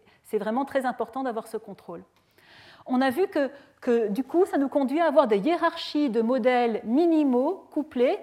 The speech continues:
Modèles minimaux, ça peut être des modèles géométriques minimaux, comme ce maillage optimal, qui est le maillage minimal permettant de représenter cette feuille de papier froissée, ou bien un modèle physique minimal, avec ses particules pour la coulée de lave qui peuvent se regrouper en macro-particules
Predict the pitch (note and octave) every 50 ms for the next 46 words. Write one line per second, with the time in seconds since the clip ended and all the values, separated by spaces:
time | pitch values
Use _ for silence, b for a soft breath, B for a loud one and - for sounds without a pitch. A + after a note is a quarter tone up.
0 | B B B B A#3+ C#4 A#3+ C#4+ C#4 C4+ B3+ B3+ B3+ B3 B3 A#3+ A#3+ C4 D#4+ G#4
1 | G4+ - - B3 - A#3+ A#3 G#3+ A3 A3+ A3+ A#3+ A#3 A3+ A3+ G#3+ G#3 F#3+ B3+ D#4
2 | D#4+ D4 D4 C#4+ - - C#4+ - - A#3 A#3 A3 A3 A3 A3 A3+ C#4+ F#4+ B B
3 | B B _ - B3 B3 - - B3+ A#3 B3 A#3+ B3+ B3+ B3 B3 A#3+ - - C#4+
4 | C4 - - - A#3+ A3+ A3+ C#4 F4+ G4 F4+ - C4+ G#3 A3 A3 A3+ A3+ A3 G#3
5 | G3 A#3 B3+ D#4+ F4+ F4 E4+ D#4 C#4+ C#4+ C#4+ C#4+ C#4+ C4 B3 - A#3+ G#3 A3 A3+
6 | A#3 A#3 - B3+ B3+ B3+ B3+ B B B - F#3 G3 G3 C4 B3 - D4 C4+ C4+
7 | C4+ B3+ - C#4+ C4 - A3+ A3 - B3 A#3+ G3+ A3+ - A3 G3+ - - A3 G#3+
8 | - - G3 F#3 - - B3+ F4 B B B B B B B B B3 G#3+ A#3 D4+
9 | E4+ F4 D#4 B3+ B3 B3 G3+ B3 A#3 A3 G#3+ - - E4+ E4+ - D#4 D4+ C#4+ -
10 | - A#3 A3+ G#3+ G#3 G#3 G3+ G#3 A#3+ D4+ F#4 F#4 B B B B B G#3+ G#3 A3
11 | B3+ B3 - A#3+ A3+ - B3 - - C4 B3 - - D4+ D4 D4 - B3 A3+ G#3+
12 | G#3+ G#3+ A#3 G#3+ G#3 G#3 G3 B3 C4+ D#4 D4+ - A#3+ - A3+ G#3+ A3 - A3 G#3+
13 | A#3 B3 G#3 G3+ A3 G#3+ A3 B3+ C4+ C#4+ C#4+ B3 G#3 G#3+ A3 - - C4+ B3+ B3+
14 | A3+ - - A3+ G3+ - - B3 B3 B3+